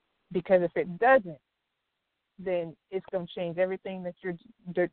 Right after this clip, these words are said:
you're doing, and it can lead to your destruction. So operate from what you're gonna put on that eulogy. Operate from the legacy you wanna build, and, and don't, don't chase these things that are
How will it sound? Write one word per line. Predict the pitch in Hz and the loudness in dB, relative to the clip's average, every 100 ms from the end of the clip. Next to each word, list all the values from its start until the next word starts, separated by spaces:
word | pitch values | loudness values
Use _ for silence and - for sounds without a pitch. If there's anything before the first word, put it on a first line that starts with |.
| 180 | 0
you're | 180 | 0
doing, | 170 170 139 - | 2 0 0 -8
and | 165 | -10
it | 160 | -6
can | 170 165 | -4 -2
lead | 190 180 | -2 -2
to | 175 | -4
your | 165 | -4
destruction. | 156 165 - 143 - - - _ _ _ _ _ _ _ - | -4 -8 -8 -8 -8 -20 -20 _ _ _ _ _ _ _ 4
So | 180 175 | 4 6
operate | 202 233 233 233 - | 2 2 4 4 4
from | 208 | -2
what | 202 202 | -2 -4
you're | 202 | -4
gonna | 196 185 - | 0 -2 0
put | 202 | -4
on | 196 | -2
that | 185 156 | -4 -2
eulogy. | 180 180 170 165 160 | 0 0 0 -4 0
Operate | 196 226 214 214 - | 2 2 2 2 0
from | 185 | -2
the | 170 | 2
legacy | 202 190 - 185 | 4 4 -2 -4
you | 180 | -4
wanna | 185 175 170 | -2 -2 0
build, | 170 175 165 160 _ _ _ _ | 2 4 4 0 _ _ _ _
and, | 185 165 147 | -8 -8 -10
and | 175 156 165 | -10 -2 2
don't, | 196 220 - _ _ _ _ - - - _ 175 | 4 2 -2 _ _ _ _ -20 -20 -20 _ 2
don't | 196 214 - | 2 2 -2
chase | - 196 - | 2 2 2
these | 185 175 - | -4 -4 -2
things | 185 175 170 | -4 -2 -4
that | 165 | -6
are | 156 | -6